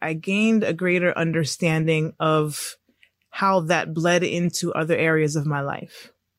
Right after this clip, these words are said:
A lot of people, when they have parent wounds, that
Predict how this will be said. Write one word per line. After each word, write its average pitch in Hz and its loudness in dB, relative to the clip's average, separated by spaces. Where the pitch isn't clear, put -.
A 208 2
lot 269 4
of 339 0
people, 269 2
when 202 4
they 214 2
have 214 0
parent 202 0
wounds, 190 0
that 160 0